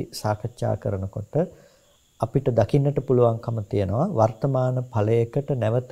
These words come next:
හේතු සකස් කර ගැනීම තියෙනවා නම් අනාගත ඵලෝත්පත්තියක් සිද්ධ වෙනවා. ඒක නතර කරන්නට පුළුවන් කමක් ඇත්තේ නැහැ.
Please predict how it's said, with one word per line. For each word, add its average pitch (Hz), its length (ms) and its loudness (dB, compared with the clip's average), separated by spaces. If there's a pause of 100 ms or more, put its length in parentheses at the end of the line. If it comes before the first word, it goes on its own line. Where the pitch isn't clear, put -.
(120)
හේතු 147 360 4
සකස් - 340 -4
කර 131 200 2
ගැනීම 117 420 0 (1000)
තියෙනවා 135 360 8
නම් 107 220 0 (460)
අනාගත 131 500 2 (140)
ඵලෝත්පත්තියක් 127 920 2
සිද්ධ 107 260 -2
වෙනවා. 104 280 0
ඒක 123 100 -2
නතර 117 320 0
කරන්නට 110 440 -2
පුළුවන් 107 340 -2
කමක් 104 320 -6
ඇත්තේ 120 260 -2
නැහැ. 95 220 0